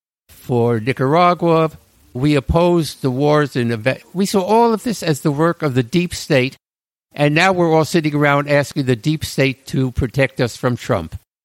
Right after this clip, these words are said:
Well, I think they will protect us from Trump, but I don't think they'll protect us from economic inequality.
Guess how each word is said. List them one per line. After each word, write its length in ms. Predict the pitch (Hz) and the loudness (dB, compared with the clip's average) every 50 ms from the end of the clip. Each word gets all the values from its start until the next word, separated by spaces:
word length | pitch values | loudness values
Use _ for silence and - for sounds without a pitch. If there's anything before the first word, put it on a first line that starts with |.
| _ _ _ _ _ _ _ _ _ _ - | _ _ _ _ _ _ _ _ _ _ -4
Well, 220 | - 151 165 170 151 | 0 0 0 2 0
I 120 | 170 175 | 0 0
think 220 | - - 233 208 - | 0 0 -2 0 0
they 120 | 214 196 | 0 0
will 200 | 180 196 208 202 | 2 2 0 -2
protect 440 | - - 127 - - 113 - - - | -2 -2 -4 -2 -2 -4 -4 -4 -8
us 100 | 110 - | -10 -6
from 200 | - 131 117 107 | -4 -4 -4 -4
Trump, 380 | - - 123 95 82 - - - - _ _ _ _ _ _ _ _ _ | -2 -2 -2 -2 -2 -6 -12 -16 -20 _ _ _ _ _ _ _ _ _
but 140 | - 143 131 | -2 0 2
I 100 | 131 127 | 2 2
don't 260 | 120 165 190 220 220 | 2 0 0 0 0
think 220 | - 175 160 143 - | -2 -2 -2 -2 0
they'll 160 | 151 131 127 | 0 -2 0
protect 500 | - - 131 - - 151 139 - _ - | 0 -2 -4 -2 -2 -2 -2 -2 _ -4
us 160 | 139 127 - | -6 -6 -4
from 400 | - - 131 117 117 117 120 120 - _ _ _ _ _ _ _ _ _ _ _ _ _ - | -2 0 2 2 2 2 0 -4 -8 _ _ _ _ _ _ _ _ _ _ _ _ _ -4
economic 540 | 143 - 160 139 135 127 123 123 120 - | -2 0 0 0 2 2 0 0 0 0
inequality. 760 | 127 113 110 95 - - 98 95 92 92 101 - 156 180 226 | 0 0 0 -2 -2 -2 -2 0 0 -2 -4 -4 -4 -6 -6